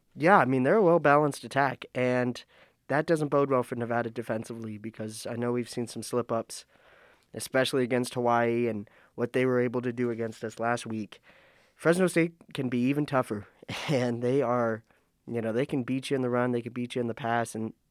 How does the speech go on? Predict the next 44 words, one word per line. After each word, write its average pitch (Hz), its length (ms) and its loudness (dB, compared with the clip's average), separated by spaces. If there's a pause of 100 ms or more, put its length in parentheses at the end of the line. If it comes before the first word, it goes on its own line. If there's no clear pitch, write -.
(100)
just 147 200 0
like 147 200 2
Nevada, 120 320 2
they're 117 180 2
explosive. 120 600 -2
They 117 140 -2
create 120 300 -4
downfield 120 460 -2
plays, 120 500 -4 (640)
they 117 180 -2
create 120 300 -2
a 120 40 0
lot 113 200 2
of 113 80 -8
extensions 113 480 -8
and 110 100 -6
a 107 40 -2
lot 110 180 0
of 110 80 -6
extended 110 400 -4
drives, 104 420 -6
so 104 380 -6 (540)
Nevada's 135 420 4
offense 123 420 2
is 110 80 -6
gonna 117 200 -2
need 113 180 -4
to 110 80 -6
step 117 320 -6
up 113 120 -6
as 104 120 -10
well, 120 260 2
and 107 240 -4
especially 131 460 -2
on 123 100 0
the 123 80 -2
defensive 120 480 -4
end, 123 160 0
they 113 60 -2
need 117 140 -6
to 113 80 -6
hold 127 180 -2
their 127 180 -4
own. 147 180 -6